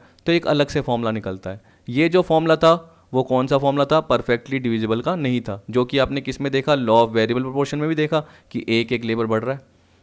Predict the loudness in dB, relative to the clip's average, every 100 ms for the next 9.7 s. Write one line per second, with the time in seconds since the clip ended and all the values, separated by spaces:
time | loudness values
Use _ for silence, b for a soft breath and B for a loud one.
0 | -6 -2 0 0 2 2 0 -2 -2 -4
1 | 0 0 2 0 -2 -2 -4 -4 -6 -6
2 | -4 -4 -4 -2 -4 -4 _ -6 -2 -2
3 | -4 -6 -8 -6 -4 0 -2 -2 0 2
4 | 2 -2 -2 -2 -4 -6 -6 -6 -4 -4
5 | -6 -6 b b b _ -4 -2 -4 -4
6 | -2 -2 2 4 4 4 2 0 0 -2
7 | 0 0 0 -2 -2 0 -2 -2 -4 B
8 | B B -4 0 0 2 0 2 4 4
9 | 0 0 0 2 2 2 -2